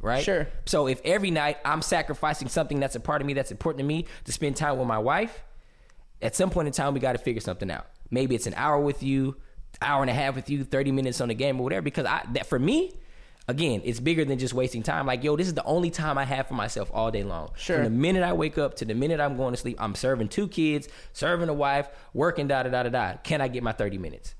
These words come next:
Speaker 1: You
Speaker 2: Yeah,
Speaker 1: know what I'm
Speaker 2: I
Speaker 1: saying?
Speaker 2: get that.
Speaker 1: And in my thirty minutes, please don't badger me about my thirty minutes. Just let me have my thirty minutes. You know what I mean? But no, it's not okay to choose a video game over your wife, right? Again,
Speaker 2: Okay,
Speaker 1: my
Speaker 2: so that's an
Speaker 1: assumption
Speaker 2: extreme, that's an, that's an easy extreme
Speaker 1: Yeah,
Speaker 2: example.
Speaker 1: well, that's not extreme. It's a good example. No, I
Speaker 2: But
Speaker 1: can work with that.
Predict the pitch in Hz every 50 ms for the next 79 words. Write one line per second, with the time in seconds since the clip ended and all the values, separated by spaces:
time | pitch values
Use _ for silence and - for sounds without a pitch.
0 | - - 175 - 123 123 120 117 120 - 131 127 127 147 131 - 208 208 - -
1 | - - - 131 151 156 156 160 156 160 - 190 180 165 165 170 156 139 - -
2 | - - 226 226 196 156 190 175 156 131 135 151 160 156 135 131 135 131 127 123
3 | 131 123 123 127 143 127 127 - - 151 139 120 120 123 117 98 87 - - -
4 | 170 160 - 160 180 156 156 147 135 151 147 135 123 120 113 - 117 107 104 90
5 | 87 98 - - - - - - 139 139 139 139 135 151 156 160 196 214 269 392
6 | 370 220 143 131 - - 190 185 180 151 - - - 160 131 117 120 - - -
7 | - - - - 123 - - 190 170 143 135 123 131 139 139 131 120 120 120 117
8 | 117 117 104 101 95 92 104 156 175 135 110 113 - - - - - - - -
9 | 123 110 113 110 101 123 202 220 185 - - 165 - - - - - - 196 135
10 | 170 175 170 160 208 196 160 147 - - 139 131 131 - 190 175 202 214 - 208
11 | 196 170 165 190 190 185 175 - - 202 196 202 170 185 185 156 - - - -
12 | - - 285 - - 135 - 554 698 - 554 - 539 427 - - - 180 175 185
13 | - - 185 165 160 131 120 120 127 127 139 - 233 - - - 196 202 180 151
14 | - - 185 180 156 156 151 180 165 - -